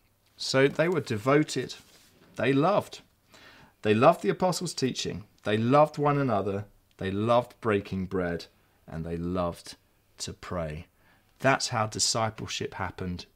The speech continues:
in the context of the church. That's how this community learned. This is what a good church looks like. It's the kind of church I believe we are and we are aspiring to increasingly be. We're not the finished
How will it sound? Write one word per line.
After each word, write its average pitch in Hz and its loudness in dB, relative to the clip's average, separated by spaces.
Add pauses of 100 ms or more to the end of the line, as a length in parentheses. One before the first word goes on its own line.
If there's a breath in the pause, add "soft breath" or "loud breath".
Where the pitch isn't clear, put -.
(180)
in 113 -2
the 113 -4
context - -8
of 104 -6
the 101 -6
church. - -8 (380 soft breath)
That's 117 0
how 95 0
this 98 -4
community 95 -6
learned. 85 -6 (720 soft breath)
This 101 -4
is 87 -12
what 85 -12
a 76 -12
good 82 -12
church - -10
looks - -10
like. - -10 (240 soft breath)
It's - -20
the - -20
kind 131 -2
of 120 -4
church 117 -4
I 131 0
believe 110 -4
we 101 -4
are 113 2
and 107 -2
we 98 -2
are 87 -4
aspiring 104 0
to - -8
increasingly 98 -6 (240)
be. 85 -8 (800 loud breath)
We're 95 -4
not 101 0 (260)
the 98 -8
finished - -8